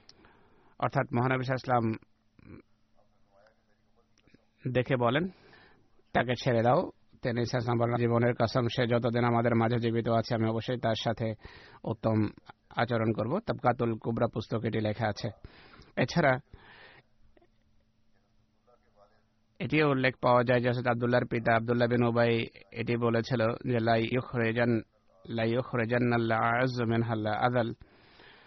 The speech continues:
অর্থাৎ সম্মানিত ব্যক্তি কিংবা দল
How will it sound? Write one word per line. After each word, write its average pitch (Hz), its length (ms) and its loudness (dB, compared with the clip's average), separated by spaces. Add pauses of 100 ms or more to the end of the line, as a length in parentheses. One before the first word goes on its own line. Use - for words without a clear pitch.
(320)
অর্থাৎ 120 200 -2 (100)
সম্মানিত 120 400 2
ব্যক্তি 120 420 -2 (1900)
কিংবা 120 280 0
দল 117 340 2